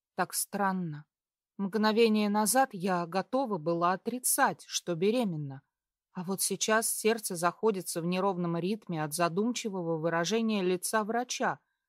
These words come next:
Страх появляется, что что-то не так. "Что там, доктор?" спрашиваю дрожащим голосом, и врач опять переводит на меня цепкие карие глаза.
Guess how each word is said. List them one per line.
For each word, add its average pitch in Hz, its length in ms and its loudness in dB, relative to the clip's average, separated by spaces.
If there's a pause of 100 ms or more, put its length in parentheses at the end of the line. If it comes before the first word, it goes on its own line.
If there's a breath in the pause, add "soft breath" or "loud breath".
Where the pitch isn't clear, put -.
(200)
Страх - 520 4
появляется, 185 720 2
что - 360 -4
что-то - 580 -2
не 156 240 -4 (100)
так. 196 380 -4 (840)
"Что - 400 -2
там, 220 280 0
доктор?" 240 480 0 (540)
спрашиваю 190 720 2
дрожащим 190 640 0
голосом, 202 600 0 (400)
и 214 100 2
врач 226 340 6
опять 254 360 -2
переводит 180 580 -2
на 233 100 -2
меня 247 340 0
цепкие 226 580 -2
карие 175 400 2
глаза. 196 580 -4